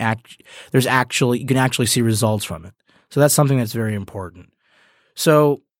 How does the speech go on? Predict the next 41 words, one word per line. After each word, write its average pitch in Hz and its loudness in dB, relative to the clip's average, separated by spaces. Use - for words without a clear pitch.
how 185 2
do, 170 0
how 165 0
do 170 2
people, 135 -2
you 135 -2
know, 113 2
practice - -2
stoicism 104 -2
in 98 -6
the 92 -8
sense, - -6
you 104 -8
know, 95 -6
how 127 0
does 113 0
that 110 0
tend 117 -2
to 110 -4
work 101 -6
out? 85 -6
So 170 4
I 143 -2
think, 196 -2
you 156 4
know, 135 2
uh, 127 -6
something 165 0
that 127 2
a 127 -4
lot 123 2
of 120 -4
people 113 -2
like 117 -2
to 117 -4
mention, 113 -2
uh, 98 -8
but 117 -4
they 139 4
don't 139 4
really 113 0